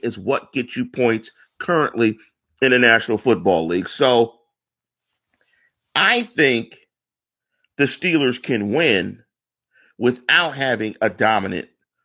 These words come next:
rushing attack. I think what they have to do, though, is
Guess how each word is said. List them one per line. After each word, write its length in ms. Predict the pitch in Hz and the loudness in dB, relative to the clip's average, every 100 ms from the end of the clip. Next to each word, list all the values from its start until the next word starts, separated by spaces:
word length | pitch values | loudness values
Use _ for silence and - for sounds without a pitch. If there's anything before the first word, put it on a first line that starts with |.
| _ _ _ | _ _ _
rushing 420 | 101 113 - 95 | -2 -2 -2 -8
attack. 420 | 71 - - - _ _ _ _ _ _ _ _ _ _ _ _ | -8 -12 -14 -14 _ _ _ _ _ _ _ _ _ _ _ _
I 140 | - 135 | -2 0
think 300 | - 170 113 | 0 -2 2
what 240 | 147 - | 0 2
they 120 | 131 | -2
have 400 | 120 - 165 208 | -4 -2 0 -2
to 100 | - | -4
do, 300 | 120 123 113 | -6 -2 -2
though, 360 | 104 98 92 90 | 0 2 2 2
is 440 | 90 95 90 85 | 0 -2 -2 -4